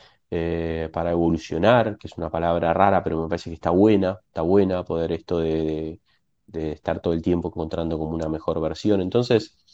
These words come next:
para mí va por ahí, ¿viste? Como, como una manera de, de todo el tiempo desafiarme yo a mí mismo y, como bien vos decís, como correr un poco el ego, ¿no? Eh,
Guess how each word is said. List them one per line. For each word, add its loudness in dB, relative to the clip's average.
para 0
mí 6
va 6
por 4
ahí, 6
¿viste? -2
Como, -2
como -4
una 0
manera 2
de, -2
de -6
todo -4
el -4
tiempo -2
desafiarme -4
yo 4
a 2
mí 4
mismo 2
y, -4
como -4
bien 0
vos -8
decís, -4
como -6
correr -4
un -4
poco -4
el -4
ego, 2
¿no? -6
Eh, -10